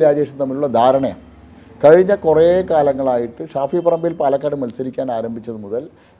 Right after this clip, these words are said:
എം പി രാജേഷും ഷാഫി പറമ്പിലും തമ്മിലുള്ള ഒരു ധാരണയാണ്.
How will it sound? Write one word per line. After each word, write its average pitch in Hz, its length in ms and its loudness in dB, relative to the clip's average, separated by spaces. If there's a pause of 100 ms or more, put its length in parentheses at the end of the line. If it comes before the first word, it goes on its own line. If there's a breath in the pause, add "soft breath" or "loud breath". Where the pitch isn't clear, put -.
(120)
എം 156 120 0
പി 208 80 0 (100)
രാജേഷും 127 500 0
ഷാഫി 127 300 -8
പറമ്പിലും 123 360 -6
തമ്മിലുള്ള 123 300 -6
ഒരു 135 120 -10
ധാരണയാണ്. 135 420 -2